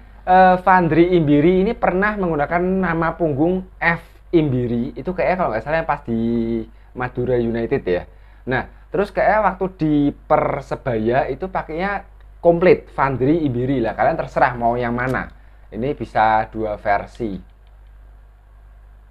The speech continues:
Nah, bisa, sebentar, sebentar, sebentar, sebentar.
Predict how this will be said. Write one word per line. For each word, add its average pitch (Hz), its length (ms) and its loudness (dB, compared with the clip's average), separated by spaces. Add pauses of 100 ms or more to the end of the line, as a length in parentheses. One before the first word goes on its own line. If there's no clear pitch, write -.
(920)
Nah, 80 240 -12
bisa, 90 640 -6 (920)
sebentar, 92 240 -4
sebentar, 73 240 -8
sebentar, 73 160 -10 (240)
sebentar. 73 240 -8